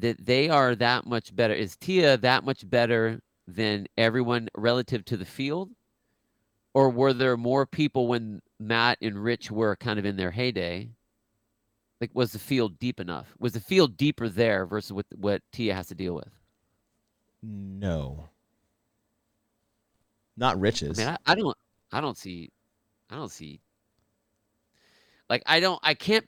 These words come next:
Speaker 1: pick an event where I would go, "Oh, yeah, Tia just has to kinda, like,
Speaker 2: Yeah.
Speaker 1: just has to do
Speaker 2: So
Speaker 1: okay on this
Speaker 2: then
Speaker 1: one."
Speaker 2: if we go to the games and the producer's like, "Who are your two athletes you wanna think they're gonna win?"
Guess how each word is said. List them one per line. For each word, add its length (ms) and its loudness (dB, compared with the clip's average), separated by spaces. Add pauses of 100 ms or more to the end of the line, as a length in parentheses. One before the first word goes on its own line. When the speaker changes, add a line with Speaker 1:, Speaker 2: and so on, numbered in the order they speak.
Speaker 1:
pick 220 2
an 100 0
event 400 2
where 160 2
I 80 6
would 160 0
go, 280 4 (100)
"Oh, 140 6
yeah, 220 4
Tia 300 0
just 180 -4
has 180 2
to 80 -10
kinda, 200 -4
like, 260 -2 (400)
Speaker 2:
Yeah. 180 8
Speaker 1:
just 80 6
has 100 4
to 80 -12
do 80 2
Speaker 2:
So 160 8
Speaker 1:
okay 160 2
on 80 0
this 60 -2
Speaker 2:
then 180 8
Speaker 1:
one." 120 -2
Speaker 2:
if 180 8
we 140 8
go 120 10
to 60 8
the 100 8
games 640 6
and 340 6
the 60 2
producer's 560 6
like, 240 6
"Who 220 6
are 80 8
your 160 6
two 240 2
athletes 420 4
you 80 4
wanna 360 0
think 300 -2
they're 120 0
gonna 180 0
win?" 400 0